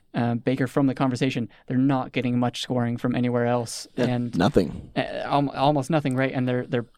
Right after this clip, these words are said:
Speaker 1: bottom of the Mountain West right now, averaging fifty-eight point five points per game. And so, uh, you think that really anybody else stepping up,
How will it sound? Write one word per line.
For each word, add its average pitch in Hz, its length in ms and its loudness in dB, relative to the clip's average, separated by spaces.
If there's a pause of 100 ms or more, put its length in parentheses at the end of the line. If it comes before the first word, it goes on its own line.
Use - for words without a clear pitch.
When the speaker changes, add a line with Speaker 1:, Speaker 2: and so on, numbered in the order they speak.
(180)
Speaker 1:
bottom 151 300 4
of 143 60 4
the 131 80 0
Mountain 131 240 -2
West 127 200 -2
right 135 140 -2
now, 123 220 2
averaging 123 280 0
fifty-eight 127 380 0
point 131 180 -4
five 123 300 -2
points 127 240 -4
per 135 100 -2
game. 120 400 -2 (440)
And 123 120 0
so, 123 440 0 (440)
uh, - 200 -6
you 139 200 -4
think 160 220 -2
that 135 240 0 (1000)
really 160 460 2
anybody 147 480 2
else 135 220 2
stepping 135 360 0
up, 143 160 0